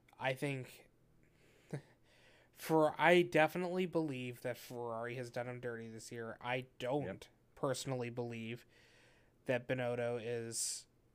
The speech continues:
Speaker 1: being honest when he says that there isn't a favoritism over Leclerc.
Speaker 2: And
Speaker 1: You
Speaker 2: I
Speaker 1: know,
Speaker 2: share that.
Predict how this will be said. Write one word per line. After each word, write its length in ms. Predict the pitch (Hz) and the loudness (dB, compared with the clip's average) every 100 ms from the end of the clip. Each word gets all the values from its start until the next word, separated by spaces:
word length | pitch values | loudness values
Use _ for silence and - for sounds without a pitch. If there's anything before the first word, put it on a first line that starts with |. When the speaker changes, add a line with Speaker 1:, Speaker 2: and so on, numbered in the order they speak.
| - | -4
Speaker 1:
being 340 | 135 127 127 127 | -2 -2 -6 -2
honest 480 | 127 127 120 - 135 | 0 0 -2 -6 -6
when 120 | 123 | -6
he 120 | 123 | -6
says 640 | 123 117 107 107 110 - - _ _ _ - | -4 -4 -6 -6 -6 -8 -12 _ _ _ -4
that 220 | 127 120 | -2 0
there 160 | 135 131 | 0 -2
isn't 380 | 123 120 120 127 | -4 -6 -6 -4
a 100 | 123 | -6
favoritism 760 | - 117 113 117 123 120 127 107 | -4 -6 -4 -6 -6 -6 -6 -8
over 360 | 113 110 117 120 _ _ _ _ _ | -10 -6 -6 -6 _ _ _ _ _
Leclerc. 500 | - 175 208 - - - _ _ - - | -8 0 0 0 -6 -18 _ _ -18 -6
Speaker 2:
And 100 | 127 | -2
Speaker 1:
You 60 | 110 | 0
Speaker 2:
I 80 | 104 | 0
Speaker 1:
know, 60 | |
Speaker 2:
share 320 | - 107 90 90 | -2 -4 -6 -8
that. 220 | 95 | -10